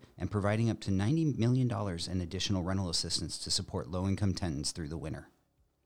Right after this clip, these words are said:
Brown also said that she hopes to provide a hundred million dollars in transition from large-scale pandemic-related emergency rental assistance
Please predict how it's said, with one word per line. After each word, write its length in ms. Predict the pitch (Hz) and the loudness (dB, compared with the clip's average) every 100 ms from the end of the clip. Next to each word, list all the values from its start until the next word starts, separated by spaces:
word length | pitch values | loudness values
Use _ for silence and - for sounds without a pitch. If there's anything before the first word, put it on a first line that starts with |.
| _ - | _ 0
Brown 220 | 104 104 | 2 4
also 260 | 139 - | 2 0
said 260 | 143 - 104 | 0 0 0
that 120 | 85 | -2
she 140 | - 107 | -2 0
hopes 220 | 160 - | -2 -4
to 60 | - | -6
provide 300 | 127 120 95 | -4 -2 -2
a 60 | |
hundred 260 | 90 190 208 | -2 0 0
million 300 | 185 175 170 | 0 0 0
dollars 400 | - 131 98 87 | 0 0 0 0
in 100 | 82 | -2
transition 560 | - 90 92 104 123 | 0 0 2 2 2
from 240 | 117 87 85 | 2 0 0
large-scale 520 | 92 113 - 123 101 | 0 0 -2 -2 -4
pandemic-related 840 | - 90 104 120 135 107 104 101 95 | -2 0 2 0 0 -2 -2 0 0
emergency 520 | 90 98 98 - 87 | 0 0 -2 -2 -2
rental 260 | 92 147 | 0 0
assistance 540 | 92 - 98 82 - | 0 -4 -4 -2 -4